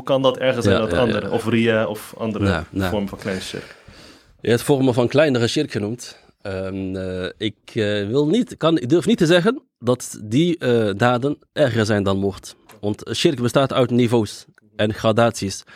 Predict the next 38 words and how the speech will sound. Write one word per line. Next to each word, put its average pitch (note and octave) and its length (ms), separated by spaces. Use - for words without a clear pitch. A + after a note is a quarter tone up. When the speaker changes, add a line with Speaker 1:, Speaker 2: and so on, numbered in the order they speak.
Speaker 2:
Een F#2+ 140
grote F3+ 400
shirk - 500
die A#2+ 220
iemand C#3 360
uit, B2+ 260
eh, G2+ 320
het, - 200
de A2+ 120
islam C#3+ 320
laat C#3+ 180
treden, D3+ 360
dat C3 200
is B2 120
sowieso A#2 400
erger G#2+ 320
dan G2+ 140
moord G2+ 380
Speaker 1:
Mhm. G#2 200
Speaker 2:
en A2 100
alle B2+ 220
andere G#2 300
zonden. F#2+ 360
Kleinere E3+ 520
shirk F#3 500
ligt A#2+ 320
eraan. F#2 320
Kleinere G#2+ 420
shirk, A2+ 420
eh, - 120
je F#2+ 240
hebt - 240
verschillende A2+ 400
soorten G#2+ 300
kleinere G2+ 320
shirk. G#2 280
Speaker 1:
Mhm. A2 40
En A2+ 80